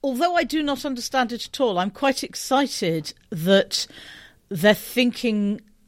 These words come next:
them-, of themes that are not just, you know, the history of Chinese science fiction. I mean, I'm sure they'll be doing some of that stuff as well, but I like having more nebulous themes that you could get some creativity going round if it works.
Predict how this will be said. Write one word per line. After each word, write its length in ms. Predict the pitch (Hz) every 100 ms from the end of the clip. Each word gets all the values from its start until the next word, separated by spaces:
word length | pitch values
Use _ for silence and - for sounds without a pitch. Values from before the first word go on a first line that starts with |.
| - -
them-, 220 | 208 214 -
of 100 | 175
themes 600 | - 262 240 220 185 -
that 180 | 180
are 140 | 208 185
not 260 | 185 214
just, 640 | - 208 196 - - - - _ _ -
you 100 | 202
know, 140 | 165
the 80 | 156
history 380 | 175 208 - 185
of 80 | 170
Chinese 400 | - 180 170 165
science 260 | 185 156
fiction. 320 | - - 120 - -
I 100 | 185
mean, 100 | 202
I'm 60 |
sure 180 | - 220
they'll 80 | 185
be 100 | 170
doing 160 | 180
some 140 | 170 180
of 80 | 170
that 120 | 185
stuff 200 | 170 165
as 120 | 147
well, 320 | 170 143 131 -
but 180 | 170 - _ _ _
I 140 | - 202
like 260 | 208 202
having 400 | - 175 165 160
more 180 | 160 160 160
nebulous 520 | 175 170 160 151 -
themes 380 | 156 151 143 -
that 80 |
you 100 | -
could 200 | 165 147
get 200 | 175 160
some 320 | - 165 160 156 - - - -
creativity 560 | 190 170 180 151 - 156
going 280 | 160 160
round 340 | 165 160 156 -
if 160 | 196 -
it 120 | 175
works. 500 | 185 151 - -